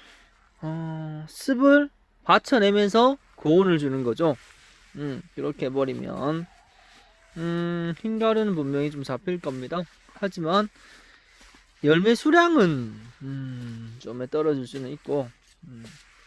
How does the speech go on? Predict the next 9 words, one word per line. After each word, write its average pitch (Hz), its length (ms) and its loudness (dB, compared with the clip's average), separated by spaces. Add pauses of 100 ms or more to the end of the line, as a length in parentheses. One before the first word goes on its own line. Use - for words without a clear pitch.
(540)
자, 120 200 -10
그렇다고 214 280 -6
해서 202 120 -4
뭐 156 160 -4
아예 190 140 -2
끊긴 185 380 -8
건 208 120 -2
아니에요. 160 460 -4 (560)
이렇게 175 440 -8